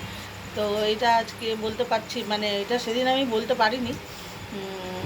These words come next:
তো আজকে শ্রাবণের ভিডিও দেখলাম, তখন মনে পড়লো যে হ্যাঁ, এই টপিকটা তো আমার বলা হয়নি। তো যাই হোক, এই, এই ব্যাপার, এইগুলো বললাম, এইটুকু বললাম। চলো, সবাই খুব ভালো থেকো, সুস্থ থেকো, আর তোমাদের সবারটা শোনার অপেক্ষায় রইলাম।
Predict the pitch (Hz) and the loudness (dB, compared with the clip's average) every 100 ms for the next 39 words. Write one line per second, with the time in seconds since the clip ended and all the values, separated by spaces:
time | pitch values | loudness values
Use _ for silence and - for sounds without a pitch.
0 | - - - - 208 202 - 254 254 - | -6 -8 -6 2 4 4 2 4 4 2
1 | - - - - 240 240 277 285 269 240 | -12 -12 -6 6 6 6 2 0 -2 0
2 | 240 220 262 254 277 214 233 220 214 220 | 0 0 -4 -6 -4 -4 -4 -4 -4 -4
3 | 226 220 214 214 202 190 202 208 208 214 | -2 -2 0 2 2 2 -2 -4 -6 -2
4 | 226 214 220 208 185 202 208 202 262 - | 0 2 2 0 2 2 2 0 -2 -8
5 | - - - - - - - - - - | -12 -12 -12 -12 -10 -10 -10 -10 -8 -6
6 | - - 262 254 247 262 294 294 254 254 | -6 2 4 6 6 8 6 6 4 4
7 | 254 269 233 - 240 269 226 240 220 240 | 2 2 0 2 2 2 0 -2 -4 0
8 | 247 226 226 240 302 233 220 - 226 214 | 2 2 2 4 4 0 -4 -8 -4 0
9 | 214 285 - - - - - 180 185 190 | 2 2 0 -10 -10 -8 -4 -2 -2 -2
10 | 180 190 269 254 262 254 262 262 269 269 | -2 -2 -2 2 6 6 4 0 -2 -4
11 | - 262 254 254 247 - 196 190 208 214 | -4 -2 0 2 2 2 -2 -4 -4 0
12 | 190 196 - 240 233 214 208 202 - 185 | 2 2 0 -6 -4 -4 -4 -6 -10 -8
13 | 208 202 226 220 220 262 | -8 -2 0 2 4 4